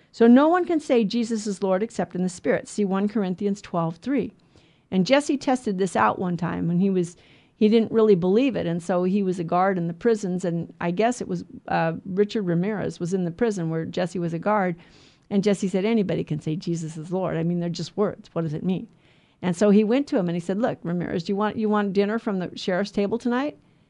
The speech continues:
And Ramirez was like, "Yeah, what do I have to do, officer?" "Say Jesus is Lord." He couldn't say it.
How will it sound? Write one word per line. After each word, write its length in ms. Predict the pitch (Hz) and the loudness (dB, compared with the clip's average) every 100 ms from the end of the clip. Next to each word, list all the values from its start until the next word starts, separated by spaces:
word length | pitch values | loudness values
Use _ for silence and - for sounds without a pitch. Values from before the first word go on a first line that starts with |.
| _ | _
And 80 | 196 | 0
Ramirez 400 | 196 226 226 208 | 2 4 2 0
was 140 | 185 | 0
like, 160 | 196 180 | 0 2
"Yeah, 180 | 226 214 | 2 2
what 140 | 190 | 2
do 100 | 202 | 2
I 60 | 214 | 2
have 140 | 220 | 0
to 60 | 196 | -2
do, 220 | 202 302 | 0 0
officer?" 540 | 208 - 170 196 220 - _ _ _ | -2 -2 -4 -4 -6 -8 _ _ _
"Say 200 | - 226 | -2 0
Jesus 460 | 196 208 202 202 - | 2 0 -2 -4 -8
is 140 | 170 | -6
Lord." 340 | - 214 - 202 _ _ _ _ _ _ _ _ _ | -6 -6 -10 -14 _ _ _ _ _ _ _ _ _
He 140 | - | -4
couldn't 280 | 208 277 165 | 2 2 2
say 240 | - - | -2 -6
it. 180 | - - | -6 -10